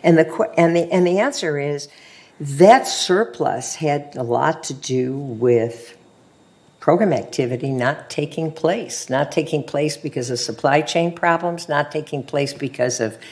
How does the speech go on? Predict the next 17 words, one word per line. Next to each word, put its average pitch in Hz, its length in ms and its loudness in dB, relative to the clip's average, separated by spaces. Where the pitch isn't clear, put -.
staffing 160 640 4
problems, 180 600 2
all 208 340 12
of 175 160 4
the 180 100 0
reasons 160 520 -2
that 143 200 -2
we've 147 200 -4
been 143 160 -2
hearing 147 380 0
all 139 140 -2
year 143 260 -4
long 165 480 2
that 165 200 8
really 165 400 6
led 151 500 0
to 120 560 -4